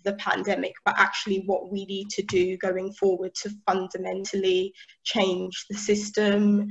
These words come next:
um, and change the way, um, society, um, in Black, Asian and, um, other ethnic minority communities.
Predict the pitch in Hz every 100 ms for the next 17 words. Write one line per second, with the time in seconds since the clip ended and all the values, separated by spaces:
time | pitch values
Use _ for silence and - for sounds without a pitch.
0 | - - 190 185 185 - 202 220 202 185
1 | - 196 185 190 190 190 202 - 190 190
2 | 190 196 202 - - - - 208 202 185
3 | 190 - 196 185 - 196 - 190 190 190
4 | 196 196 _ - - 208 190 190 - -
5 | 185 185 196 185 190 - 190 190 208 208
6 | 180 185 190 185 - 208 180 - 190 185
7 | 190 196 202 185 - 208 190 185 190 170
8 | - 175 196 -